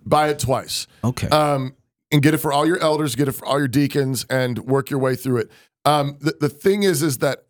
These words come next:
Speaker 1: I don't think we get the f-, we don't understand that, like, this is what we're dealing with here. What we're dealing with here is, um, uh, what you, what you deal with if you're being a faithful shepherd
Speaker 2: Mm.
Speaker 1: and God is granting you, um,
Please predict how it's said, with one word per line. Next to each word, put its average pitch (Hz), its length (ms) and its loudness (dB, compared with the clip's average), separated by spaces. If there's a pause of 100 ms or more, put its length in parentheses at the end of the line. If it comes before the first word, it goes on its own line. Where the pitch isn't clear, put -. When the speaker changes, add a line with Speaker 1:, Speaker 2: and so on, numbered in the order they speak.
Speaker 1:
I 147 160 2
don't - 220 0
think 170 220 -2
we 139 100 2
get 131 320 -2
the 131 80 -6
f-, - 200 -10
we 143 100 2
don't 175 160 0
understand 139 520 -2
that, 123 120 -4
like, 117 180 -2
this 127 360 0
is 139 100 -4
what 139 160 2
we're 196 160 4
dealing 156 400 0
with 90 200 -8
here. - 340 -4 (320)
What 123 100 6
we're 165 120 6
dealing 160 280 2
with 117 140 -2
here 90 260 -4 (520)
is, 147 400 4 (120)
um, 120 300 0 (360)
uh, 120 160 4
what 135 320 -2
you, 127 300 2
what 131 160 0
you 120 60 -2
deal 156 380 2
with 95 420 -6 (340)
if 110 120 4
you're 135 120 4
being 131 400 0
a - 40 -2
faithful 127 640 -2 (260)
shepherd - 460 0
Speaker 2:
Mm. 127 520 0 (320)
Speaker 1:
and 117 200 4
God 127 260 2
is 113 120 -4
granting 117 520 -2
you, 101 280 -2 (380)
um, 101 420 0